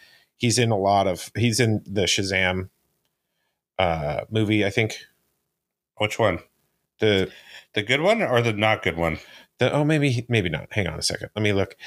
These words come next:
Speaker 1: 'Cause his face is, I'm trying to remember what he's in, but he's in, uh, he's in The Righteous Gemstones.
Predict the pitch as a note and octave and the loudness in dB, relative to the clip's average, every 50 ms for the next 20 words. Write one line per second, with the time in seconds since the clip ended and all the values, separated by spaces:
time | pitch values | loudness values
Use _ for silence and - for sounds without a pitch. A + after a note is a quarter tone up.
0 | - - - - - D#3+ B2 A2+ C#3 A#2+ - - D#3+ E3 D#3+ C#3 - - A#2+ A#2+ | -16 -16 -10 -4 0 0 2 2 2 0 0 0 2 2 2 2 0 -2 0 0
1 | A2 G#2 - - A2 A2+ A2 - D3 D3 C#3 B2 A2 G#2+ A2 A2 A#2 A#2 A2 A2+ | 0 2 2 0 0 0 0 0 2 2 2 2 2 2 2 2 2 2 2 2
2 | G#2+ G#2 G2+ A2 A2 - G#2+ G#2+ F#2+ F#2+ G#2 A2 G#2 F2+ F2 E2 - G2 F2 G2+ | 2 2 2 2 0 0 0 -2 0 2 2 2 2 0 -2 -2 -2 -2 0 0
3 | A2 G2+ F#2+ A#2 A2+ G#2+ - A#2+ A#2+ A#2 A#2+ D#3 F3 E3 B2+ A#2 A2+ - - G#2+ | -2 0 0 0 0 0 2 2 2 2 2 0 0 2 2 2 2 0 0 0
4 | - G#2+ G2 G2 - - G2 G2 G2 G2 - - - | 0 0 0 0 0 2 2 2 2 0 -2 -4 -6